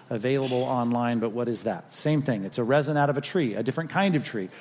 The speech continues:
with a different aroma and a different smell. And that tree, you harvested those,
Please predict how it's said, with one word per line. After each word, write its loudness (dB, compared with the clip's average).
with 0
a 6
different 0
aroma 4
and 0
a 0
different 0
smell. 4
And -2
that 0
tree, 2
you 0
harvested 2
those, 4